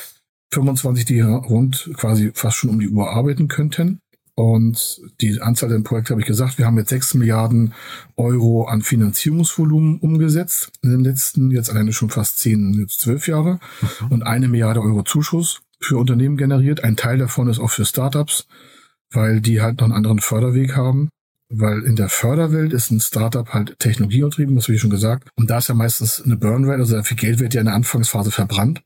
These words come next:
Speaker 1: Da brauchst du mit einer Bank nicht drüber reden. Also ich habe jetzt noch kein Startup technologieorientiert gesehen, die von der Bank Hilfe bekommen hat. Äh, selbst wenn Vater, Mutter oder sonst was dafür bürgt. Es
Speaker 2: Mhm.
Speaker 1: ist einfach kein Sicherheitspotenzial da vom Startup, die ersten, also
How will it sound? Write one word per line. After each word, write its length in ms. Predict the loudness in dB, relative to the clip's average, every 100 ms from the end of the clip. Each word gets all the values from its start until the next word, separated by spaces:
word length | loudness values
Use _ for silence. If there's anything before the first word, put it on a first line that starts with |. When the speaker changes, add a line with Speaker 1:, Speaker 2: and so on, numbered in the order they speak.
| _
Speaker 1:
Da 100 | -4
brauchst 280 | -2 -2 2
du 40 |
mit 200 | 0 2
einer 80 | 0
Bank 240 | 0 0 0
nicht 200 | 0 0
drüber 280 | 2 2
reden. 320 | 2 2 0 -4 -6
Also 280 | -2 -2 -4 -14 -20 -16 -6
ich 160 | -4
habe 140 | -2 -2
jetzt 140 | -2
noch 100 | -2
kein 200 | 0 0
Startup 300 | 0 0 -2
technologieorientiert 680 | -2 0 0 2 2 0 0
gesehen, 240 | 0 2 2
die 60 |
von 160 | 2 2
der 80 | 2
Bank 240 | 2 0
Hilfe 160 | 0 -2
bekommen 320 | -2 0 0
hat. 160 | -2 -2
Äh, 160 | 0 0
selbst 280 | 0 -2 0
wenn 140 | 0
Vater, 320 | 0 0 2
Mutter 300 | 2 2 0
oder 140 | 0 0
sonst 260 | 0 -2
was 140 | -2 -2
dafür 260 | -2 0
bürgt. 460 | 0 2 2 0 -8 _ -4
Es 160 | 0
Speaker 2:
Mhm. 60 | 0
Speaker 1:
ist 100 | 0
einfach 280 | 0 -2 -2
kein 180 | -2 2
Sicherheitspotenzial 1120 | 2 2 0 0 -2 -2 0 0 0 0 0
da 160 | 0 0
vom 220 | 0 -2
Startup, 420 | 0 -2 -2 0
die 100 | 0
ersten, 580 | 2 0 2 2 2 0
also 260 | 0 0